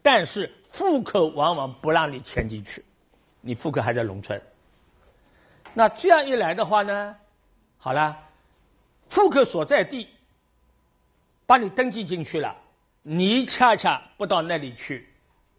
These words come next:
投票。不少人不，少数人去，多数人不大去。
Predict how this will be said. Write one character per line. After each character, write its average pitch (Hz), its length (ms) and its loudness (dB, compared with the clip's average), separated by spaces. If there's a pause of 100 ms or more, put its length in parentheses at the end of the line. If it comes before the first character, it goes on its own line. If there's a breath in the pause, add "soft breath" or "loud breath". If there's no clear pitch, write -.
(500)
投 165 140 2
票。 262 200 4 (1700)
不 170 100 0
少 147 160 2
人 120 200 -6
不， - 140 -10 (640)
少 247 220 4
数 392 140 0
人 214 140 -4
去， - 300 -12 (220)
多 185 160 -4
数 175 100 -4
人 123 140 -8
不 - 80 -18
大 139 180 -8
去。 - 200 -20